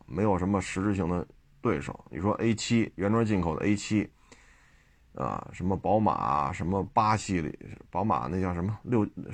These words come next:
八G T是六G T来着，我忘了。就那种跟帕拉梅拉也没有可比性。啊，因为帕拉梅拉这造型，你很难找到实质性的对手，而且很大，还有列装版，所以帕拉梅拉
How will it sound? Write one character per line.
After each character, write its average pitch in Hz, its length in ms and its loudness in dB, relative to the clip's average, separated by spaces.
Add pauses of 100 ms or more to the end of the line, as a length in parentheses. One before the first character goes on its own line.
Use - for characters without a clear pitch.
(120)
八 135 180 2
G 131 160 2
T 101 60 -2
是 95 160 2
六 101 160 4
G 95 140 2
T 104 180 -2
来 82 120 0
着， 50 120 -8
我 50 80 -6
忘 78 180 0
了。 - 100 -8 (840)
就 107 80 2
那 131 240 8
种 64 340 -2
跟 113 260 4
帕 - 180 0
拉 90 60 4
梅 92 160 2
拉 101 300 2 (200)
也 78 140 -4
没 85 120 0
有 101 80 2
可 87 180 -6
比 - 160 -12
性。 - 100 -16 (1300)
啊， - 200 -14 (100)
因 - 60 -6
为 104 60 0
帕 110 140 2
拉 101 100 6
梅 101 140 4
拉 110 160 6
这 110 100 4
造 98 240 4
型， 87 340 0 (360)
你 82 100 -6
很 82 180 -4
难 82 400 -2 (960)
找 82 200 -2
到 90 120 0
实 92 220 -4
质 98 100 2
性 92 120 0
的 85 100 -2
对 87 220 -2
手， 57 60 -6
而 98 140 -2
且 101 60 2
很 - 200 -4
大， - 300 -4 (840)
还 101 100 -2
有 107 100 4
列 107 160 6
装 101 240 4
版， 50 220 -2 (400)
所 120 140 -2
以 - 20 2
帕 120 160 6
拉 110 80 6
梅 117 160 6
拉 120 320 6